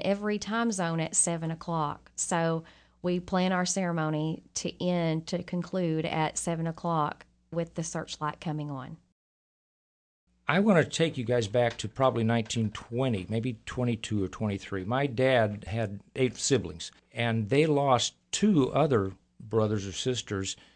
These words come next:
Speaker 2: in the early twenties. I can only imagine that families at that particular time had no idea whether or not their child was gonna be born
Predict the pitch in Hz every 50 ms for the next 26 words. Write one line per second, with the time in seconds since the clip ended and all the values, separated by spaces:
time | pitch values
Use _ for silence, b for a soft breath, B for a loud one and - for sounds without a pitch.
0 | b b b - - 120 - - - 135 131 127 120 - - 147 175 160 131 110
1 | - - 135 147 143 110 87 87 - - - b b b b b _ _ _ -
2 | 151 190 - 214 202 220 226 226 190 160 156 139 135 143 147 151 147 123 120 110
3 | 110 110 110 98 - - - - 143 143 156 160 147 135 120 104 113 104 - 123
4 | 131 131 - 123 110 - 120 110 - 120 98 101 98 95 98 95 - - 110 107
5 | 104 101 98 98 98 B B B B - - 147 139 127 139 143 156 170 165 151
6 | 139 131 127 117 113 127 127 113 107 104 98 101 b b b _ 110 123 135 131
7 | 127 113 117 117 117 110 - 107 98 - - 123 117 113 107 101 92 - 107 98
8 | 101 95 87 92 104 110 117 117 113 110 104